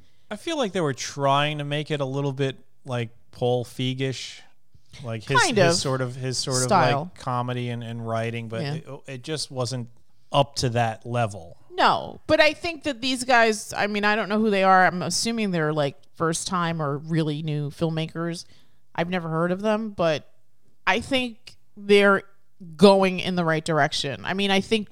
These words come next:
Speaker 2: for what this film is, again, romantic comedy with a little bit of, of action adventure,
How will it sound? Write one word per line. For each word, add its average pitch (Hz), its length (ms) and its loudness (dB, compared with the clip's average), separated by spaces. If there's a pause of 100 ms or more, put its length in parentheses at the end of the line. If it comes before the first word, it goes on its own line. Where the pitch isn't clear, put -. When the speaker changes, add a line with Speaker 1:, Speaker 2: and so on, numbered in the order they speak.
(120)
Speaker 2:
for 165 600 4 (640)
what 185 280 4
this 190 300 2
film 185 300 -2
is, 180 720 -2 (180)
again, 170 640 0
romantic 165 540 -2
comedy 180 640 -2
with 165 240 -2
a - 20 -4
little 151 220 -2
bit 147 140 -4
of, 147 260 -12
of 147 240 -4
action 139 420 -2
adventure, 156 640 -2